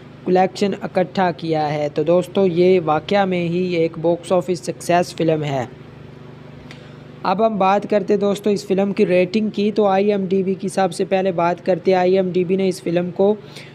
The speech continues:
दस में से फ़ाइव पॉइंट नाइन का स्कोर दिया है, जबकि इस फिल्म को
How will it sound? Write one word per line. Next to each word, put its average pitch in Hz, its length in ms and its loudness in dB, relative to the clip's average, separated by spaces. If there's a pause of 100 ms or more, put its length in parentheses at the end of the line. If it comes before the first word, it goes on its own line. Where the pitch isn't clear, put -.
(340)
दस 208 320 2
में 208 220 2
से 214 260 2
फ़ाइव 185 400 2
पॉइंट 196 260 0
नाइन 185 280 0
का 208 160 2
स्कोर 196 360 2
दिया 165 280 2
है, 175 240 2
जबकि 185 360 0
इस 185 160 -2
फिल्म 180 340 0
को 190 240 2